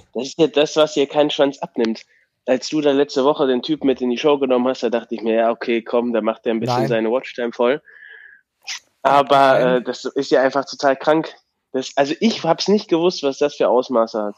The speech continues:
Speaker 2: Hm. Trolli hat ja noch drunter geschrieben, weil Trollikus, äh, kennt sich da aus. Er ist da so ein paar, schon vier, fünf Jahre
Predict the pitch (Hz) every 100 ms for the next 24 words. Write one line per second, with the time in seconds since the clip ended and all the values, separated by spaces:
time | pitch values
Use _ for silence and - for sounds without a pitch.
0 | _ _ - _ 143 202 262 247 - _
1 | _ _ _ _ - - _ - 170 208
2 | 214 185 170 156 - 220 190 170 170 139
3 | 135 123 127 143 214 214 160 170 185 -
4 | 139 139 135 139 - _ _ _ _ -
5 | 170 139 131 147 135 139 107 - - 110
6 | 120 123 127 127 117 107 139 - 147 143
7 | 131 131 131 135 131 123